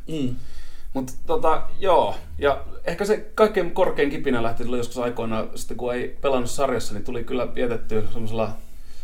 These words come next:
Speaker 2: sitä voisiko sanoa nurmikentäksi, mutta en sano, ehkä enemmän perunapeltoa, niin siellä tuli jätkien kanssa, frendien kanssa tuli potkittuun palloa ja vietettyä sen pallon kanssa niinku aikaa, ja siellä tuli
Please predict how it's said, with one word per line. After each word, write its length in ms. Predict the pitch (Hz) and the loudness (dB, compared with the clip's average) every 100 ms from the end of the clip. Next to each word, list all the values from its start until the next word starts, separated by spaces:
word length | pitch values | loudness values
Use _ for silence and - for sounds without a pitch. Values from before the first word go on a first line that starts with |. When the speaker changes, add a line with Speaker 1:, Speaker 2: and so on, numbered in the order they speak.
| - | -2
Speaker 2:
sitä 200 | - 113 | -2 0
voisiko 240 | 123 - | 0 -2
sanoa 220 | - 123 | -2 0
nurmikentäksi, 720 | 120 127 113 107 107 104 - | 2 2 2 2 0 -2 -4
mutta 180 | 117 110 | -6 -4
en 100 | 107 | -4
sano, 340 | 95 110 98 92 - | -2 -2 -2 0 4
ehkä 220 | - 127 | 4 4
enemmän 220 | 123 117 | 0 0
perunapeltoa, 680 | 117 123 117 104 107 101 110 | 2 0 0 0 0 0 -2
niin 60 | 123 | -2
siellä 220 | - 127 | -2 -2
tuli 180 | - 131 | 0 0
jätkien 320 | 131 - 113 | 0 -2 -4
kanssa, 280 | 110 - 113 - - | -4 -6 -8 -6 -6
frendien 340 | - 131 117 110 | -2 0 0 -2
kanssa 180 | 107 - | -2 -2
tuli 180 | 123 113 | 0 0
potkittuun 520 | 113 110 107 - 107 | 0 -2 -4 -4 -2
palloa 380 | 110 101 98 98 | 0 0 0 -2
ja 80 | 92 - - - - - - | -4 -4 -4 -6 -6 -6 -4
vietettyä 340 | 117 107 - - | 0 2 2 -2
sen 140 | 110 | -2
pallon 260 | 110 107 101 | 0 0 -2
kanssa 220 | 98 - | -6 -6
niinku 220 | 101 101 | -6 -4
aikaa, 320 | 104 104 104 | -4 -4 -4
ja 40 | 101 | -4
siellä 180 | 110 104 | -6 -4
tuli 320 | 107 104 | -4 -6